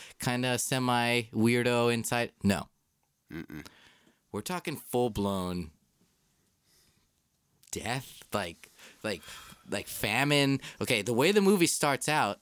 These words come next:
Speaker 1: is this girl, you know, Gretel, is with her little brother, Hansel.
Speaker 2: Mm-hmm.
Speaker 1: And their dad has come on hard times. I think he's dead.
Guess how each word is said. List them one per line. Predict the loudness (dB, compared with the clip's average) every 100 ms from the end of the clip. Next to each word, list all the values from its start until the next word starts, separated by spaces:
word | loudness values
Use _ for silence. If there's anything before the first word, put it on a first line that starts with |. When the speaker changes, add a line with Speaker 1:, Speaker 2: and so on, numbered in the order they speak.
| -2
Speaker 1:
is | 0 2
this | 2 2
girl, | 4 4 4 0 _ -20 _ _ _ _ _ -4
you | 0
know, | 0 -4
Gretel, | -2 0 0 -4 -4
is | -2 0
with | 0
her | 0 0
little | 2 2 2 0
brother, | 0 0 0 -4 -8 -20 _ _
Hansel. | -4 -2 0 -4 -4 _ _ _ -12
Speaker 2:
Mm-hmm. | -10 -10 -14 _ _ _ _ _ _ _ -10
Speaker 1:
And | -8
their | -8
dad | -4 -2 0 -2 -6 _ _ _
has | -4 -4
come | -2 -2
on | -2
hard | 0 0 0
times. | 0 0 0 -2
I | 2
think | 2 2
he's | 0
dead. | 0 -2 -2